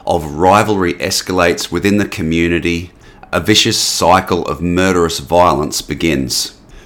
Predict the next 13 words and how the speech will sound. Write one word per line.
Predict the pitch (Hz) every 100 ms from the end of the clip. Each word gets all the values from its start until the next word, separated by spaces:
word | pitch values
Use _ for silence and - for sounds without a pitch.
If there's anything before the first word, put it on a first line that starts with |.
| -
which | 92 92
is | 95
attributed | 95 117 117 110 113 120 -
to | -
the | 82
Lord's | 90 101 98 82 -
wrath, | 82 104 64 - - - - -
the | -
personification | 82 - 101 113 117 - 82 80 80 85 80 80
of | - 73
the | 65
primitive | - 90 80 78 76 -
sacred. | - - 69 - 50